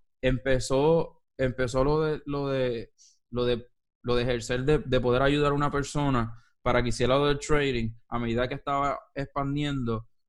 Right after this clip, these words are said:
eh, bueno, no expandiendo, sino conociendo más personas, pues me daba cuenta que, que realmente el dinero no, no era el problema. So, el problema casi siempre viene del, del interior. Y es por eso como que me, me he impulsado mucho más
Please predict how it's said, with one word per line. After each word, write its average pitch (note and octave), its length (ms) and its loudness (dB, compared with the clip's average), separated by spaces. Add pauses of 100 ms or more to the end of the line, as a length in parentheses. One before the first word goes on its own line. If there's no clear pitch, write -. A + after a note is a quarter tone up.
(260)
eh, G#2+ 260 -2
bueno, A#2 300 -4
no G#2+ 100 -4
expandiendo, B2 580 -2
sino A2+ 240 -2
conociendo A2+ 440 -2
más C#3 180 -2
personas, C#3+ 500 2 (300)
pues A#2 140 2
me A#2 100 6
daba B2 220 6
cuenta D3+ 400 4
que, A2+ 340 0
que A#2 200 2
realmente B2+ 920 4 (680)
el B2 160 4
dinero C#3 400 4
no, B2+ 500 4
no B2 340 4
era C#3 100 2
el C3+ 140 0
problema. A#2 600 4
So, A2 240 2
el A2+ 100 0
problema A#2 580 2 (160)
casi B2+ 320 0
siempre C3 420 2
viene C3 280 4
del, A2+ 320 2
del G#2+ 140 4
interior. G#2+ 640 2 (280)
Y A#2 120 2
es A#2 80 4
por C#3+ 180 4
eso D#3 240 4
como B2+ 240 2
que A#2+ 100 4
me, A#2 200 4
me A#2+ 140 4
he - 20 4
impulsado D3 560 4
mucho D3+ 420 4
más D3+ 360 6